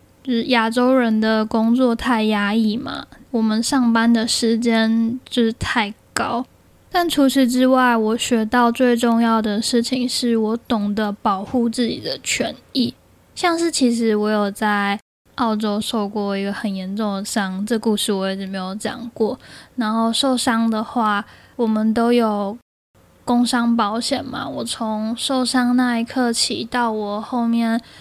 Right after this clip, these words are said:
住院啊、出院回去做复健什么的，他们都有给我一个很完整的，不算善后啦，就是我所有的钱都不是我出。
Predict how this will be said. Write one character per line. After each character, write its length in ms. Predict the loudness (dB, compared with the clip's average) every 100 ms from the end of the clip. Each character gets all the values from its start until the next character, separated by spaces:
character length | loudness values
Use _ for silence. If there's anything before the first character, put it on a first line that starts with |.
| -16
住 360 | -2 2 2 2
院 240 | 2 2
啊、 520 | 0 -2 -4 -4 -6
出 360 | -6 -2 0 2
院 240 | 2 2
回 160 | 0 0
去 220 | -2 -4
做 240 | -2 -2 -2
复 320 | -4 -4 -4
健 320 | -4 -6 -6
什 160 | -8 -8
么 140 | -8
的， 240 | -6 -6 -6 _ _ _
他 160 | -4 0
们 300 | 2 2 0
都 220 | 0 0
有 160 | -2
给 200 | -4 -4
我 320 | -2 -2 -2 -4
一 120 | -6
个 280 | -6 -4 -6
很 340 | -4 -4 -2
完 260 | -2 -2 0
整 260 | 0 -2
的， 420 | -4 -4 -6 -8 -12 _ _
不 100 | -2
算 260 | 0 0 0
善 300 | 0 -2 -4
后 240 | -4 -4
啦， 160 | -6 -6
就 100 | -6
是 260 | -4 -6 -8 _ _ -4
我 100 | -4
所 180 | 2 2
有 100 | 2
的 160 | 0
钱 420 | 0 -2 -4 -6 -12 _ _ _
都 140 | -2
不 120 | 0
是 160 | -4 -4
我 220 | -4 -4
出。 380 | -8 -8 -6 -8